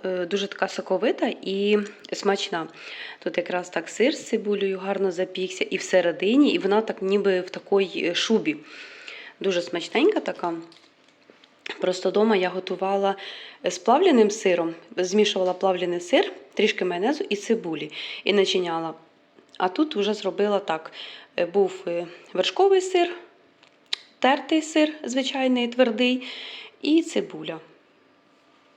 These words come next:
Так, і тут в мене салатик. Е, салатик я зробила: капуста айсберг, кукуруза, огірок і крабові палички, крабове м'ясо тут.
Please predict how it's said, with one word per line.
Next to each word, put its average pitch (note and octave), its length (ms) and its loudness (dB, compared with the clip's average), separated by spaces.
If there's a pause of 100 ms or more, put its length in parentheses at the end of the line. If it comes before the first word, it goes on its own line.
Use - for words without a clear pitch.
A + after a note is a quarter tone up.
(1500)
Так, F#3+ 300 -4
і B3 160 4
тут A#3+ 300 0
в G3+ 40 -4
мене G3 260 0
салатик. E3+ 580 -6 (680)
Е, G3 220 2
салатик G3+ 500 -2
я F#3 80 4
зробила: F3+ 500 2 (280)
капуста G3 560 0
айсберг, E3+ 580 0 (140)
кукуруза, G3+ 760 0 (460)
огірок G3+ 600 4 (160)
і C4+ 120 2
крабові G#3+ 540 0
палички, D#3+ 580 -4
крабове F3+ 440 0
м'ясо D#3+ 360 -4
тут. - 260 -18